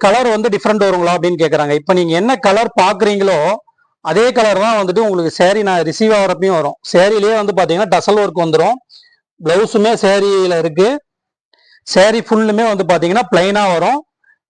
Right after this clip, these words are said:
எக்ஸ்ட்ராவா வந்து பாத்தீங்கன்னா இந்த பிளவுஸ் உங்களுக்கு சேரீயோட ஃப்ரீயா வந்துரும்.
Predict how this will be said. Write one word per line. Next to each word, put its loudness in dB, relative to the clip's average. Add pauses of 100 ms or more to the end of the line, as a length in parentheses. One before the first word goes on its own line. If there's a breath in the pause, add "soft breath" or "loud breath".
எக்ஸ்ட்ராவா 2
வந்து -2
பாத்தீங்கன்னா 0 (100)
இந்த -2
பிளவுஸ் 0
உங்களுக்கு 0 (260)
சேரீயோட 2
ஃப்ரீயா 2
வந்துரும். -6